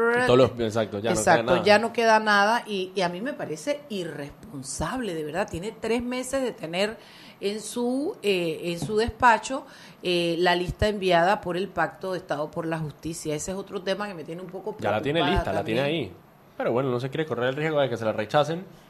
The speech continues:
Speaker 1: y la Asamblea claramente no se las va a pasar en este momento como están.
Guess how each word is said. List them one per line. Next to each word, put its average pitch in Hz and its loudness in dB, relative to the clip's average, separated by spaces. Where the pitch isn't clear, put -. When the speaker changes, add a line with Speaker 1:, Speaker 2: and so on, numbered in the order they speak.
Speaker 1:
y 110 -8
la 107 0
Asamblea 107 4
claramente 123 4
no 117 2
se 123 2
las 113 4
va 101 6
a 98 2
pasar 110 2
en 113 -4
este 107 -2
momento 104 -2
como 104 -4
están. 104 -2